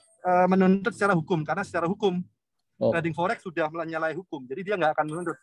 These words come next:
Speaker 1: Makanya di Malaysia gampang sekali cepat naiknya.
Speaker 2: Oh, main money game lah ke Malaysia ya?
Speaker 1: Iya. <laughs> Seperti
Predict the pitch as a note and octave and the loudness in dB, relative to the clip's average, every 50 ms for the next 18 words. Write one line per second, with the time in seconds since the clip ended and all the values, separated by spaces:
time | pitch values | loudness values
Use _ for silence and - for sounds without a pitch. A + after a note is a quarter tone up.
0 | _ _ _ _ _ _ D#3+ D#3+ D3+ E3 G3 B3 G#3+ F#3 E3 E3 E3 E3+ E3 - | _ _ _ _ _ _ 2 4 4 4 4 4 4 4 4 4 4 4 2 0
1 | A#3+ G#3+ D#3+ C#3+ D3+ D#3+ E3 D#3+ - - E3+ F3 G#3+ G3+ - _ - G#3 - _ | 0 2 2 2 2 2 0 0 -4 -4 -6 -6 -6 -8 -8 _ -10 -10 -10 _
2 | _ _ _ _ _ _ _ _ _ _ - D#3+ D#3+ E3+ F3 D#3+ D3+ D3 C#3+ C3 | _ _ _ _ _ _ _ _ _ _ -4 -2 -2 -2 -4 -8 -10 -10 -8 -10
3 | C3 C3+ - _ _ _ _ _ _ _ _ - - D#3 E3 E3 E3 E3 D#3+ D#3 | -12 -12 -16 _ _ _ _ _ _ _ _ -6 -4 -2 0 0 0 0 0 -2
4 | D3 C3+ B2 B2 - - E3 - D#3+ D#3 D3 - - - _ _ _ _ _ _ | -2 -4 -6 -6 -8 -10 -12 -12 -10 -10 -10 -10 -14 -20 _ _ _ _ _ _
5 | _ - B2+ B2+ C3+ C3+ C3+ C#3 C#3 C#3+ C3+ C3 C#3+ D#3 E3+ E3+ F3+ E3+ E3 E3 | _ -2 0 2 4 4 6 4 4 4 2 2 2 2 2 2 2 2 0 0
6 | D3+ D3+ D3+ D#3+ D#3 - C#3+ C3 C3 E3 E3+ D3+ C#3 - _ _ _ _ _ _ | 2 2 2 2 2 0 -2 -2 -2 -2 -4 -8 -12 -16 _ _ _ _ _ _
7 | _ _ _ A#3 B3 C4 A3 D3+ C#3 C#3 D3 C#3+ - - - G#3 D#3 - - F3 | _ _ _ 2 4 4 6 4 4 2 0 -2 -4 2 4 4 4 6 4 2
8 | D3+ - - D#3 - - C#3+ - - - _ - - - _ - - - _ _ | 4 4 2 0 0 -2 -8 -10 -12 -18 _ -20 -20 -20 _ -20 -20 -20 _ _
9 | _ - - - G4 F#4 D4 - - _ _ _ - - - C#4+ B3 - _ _ | _ -20 -14 -8 -6 -6 -6 -6 -10 _ _ _ -8 -8 -8 -10 -14 -18 _ _
10 | _ _ _ _ D3 C3 C3+ C3+ - E3 | _ _ _ _ -8 -2 0 0 2 2